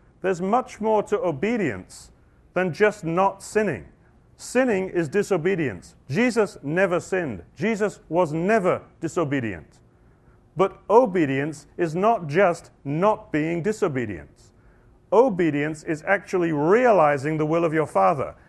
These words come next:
If my father goes away for the weekend and he leaves me a written to-do list of what to do, what to, what I sh-, chores I should achieve, it might say, "Mow the lawn."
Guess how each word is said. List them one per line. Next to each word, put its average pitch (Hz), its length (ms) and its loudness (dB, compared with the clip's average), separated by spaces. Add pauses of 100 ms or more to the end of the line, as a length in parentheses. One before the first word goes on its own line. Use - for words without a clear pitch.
(120)
If 165 160 -2
my 226 220 2
father 226 480 4
goes 156 240 0
away 175 280 2
for - 140 -6
the 143 100 -2
weekend 147 480 -4 (240)
and 147 140 -2
he 151 80 -2
leaves 180 340 0
me 165 120 0
a 147 80 2
written 160 340 -2
to-do 175 380 -2
list 139 240 0
of 139 80 -2
what 147 240 0
to 139 80 -4
do, 160 260 -10
what 151 280 -2
to, 151 140 -2
what 151 160 -2
I 147 120 2
sh-, - 120 -16 (160)
chores 190 320 2
I 143 80 -2
should 135 180 -8
achieve, 131 520 -6 (280)
it 190 140 -2
might 185 240 0
say, 160 340 2 (500)
"Mow 190 240 8
the 180 100 4
lawn." 185 400 4